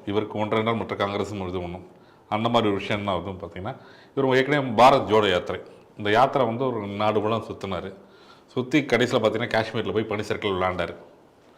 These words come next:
So, அந்த அளவுக்கு வந்து அந்த ஒரு நா-, நாடு ச-, பாதுகாப்பா இருக்குன்றது அவர் சொல்லாம சொல்லியிருந்தார். அது ஒரு விஷயம் அது.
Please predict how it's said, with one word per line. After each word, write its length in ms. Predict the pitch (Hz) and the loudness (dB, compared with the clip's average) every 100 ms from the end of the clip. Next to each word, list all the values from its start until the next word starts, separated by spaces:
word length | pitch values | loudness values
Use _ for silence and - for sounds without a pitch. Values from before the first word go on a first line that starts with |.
| _ _ - _ - | _ _ -20 _ 2
So, 100 | 143 | 4
அந்த 180 | 139 | 6
அளவுக்கு 240 | 156 160 160 | 4 4 4
வந்து 220 | 147 165 170 139 120 120 110 | 2 4 6 6 6 0 -4
அந்த 360 | 117 113 110 | -4 2 4
ஒரு 120 | 107 107 | 4 0
நா-, 180 | 107 | -2
நாடு 260 | 104 123 131 | 2 4 4
ச-, 260 | 110 107 101 | 0 -2 0
பாதுகாப்பா 360 | 117 120 117 104 | 2 2 2 -2
இருக்குன்றது 460 | 101 104 107 151 - - - | -4 -8 -6 -8 -8 -12 0
அவர் 140 | 110 | 2
சொல்லாம 360 | 110 117 127 117 104 | 4 4 4 2 0
சொல்லியிருந்தார். 420 | 101 92 92 92 | -4 -2 -4 -4
அது 100 | - | -6
ஒரு 120 | 98 | -6
விஷயம் 320 | 92 - - | -6 -10 -16
அது. 120 | 82 | -16